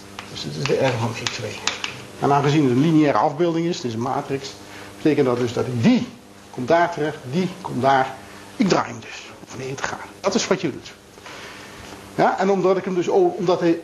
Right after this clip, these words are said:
die, die komen dus linksom georiënteerd is en ik rechtsom draai, staat nu de normaal naar buiten. Dat is belangrijk. Oké?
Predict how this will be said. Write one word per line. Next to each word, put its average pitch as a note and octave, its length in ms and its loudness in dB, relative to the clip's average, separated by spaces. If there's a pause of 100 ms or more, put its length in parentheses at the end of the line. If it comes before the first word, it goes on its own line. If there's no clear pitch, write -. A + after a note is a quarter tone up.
die, D#3 240 -8
die D#3 120 -6
komen D#3+ 320 4
dus C3+ 140 2
linksom G#3 480 4
georiënteerd F3 720 0
is B2 140 -8
en C#3 140 -8
ik C3+ 100 -4
rechtsom F#3 580 2
draai, G3+ 320 0
staat - 240 0
nu G#3+ 120 4
de G3+ 100 2
normaal E3 300 0
naar D#3+ 100 -4
buiten. - 300 -6 (460)
Dat - 140 -2
is A2 60 -4
belangrijk. G2+ 420 -2 (1600)
Oké? - 100 0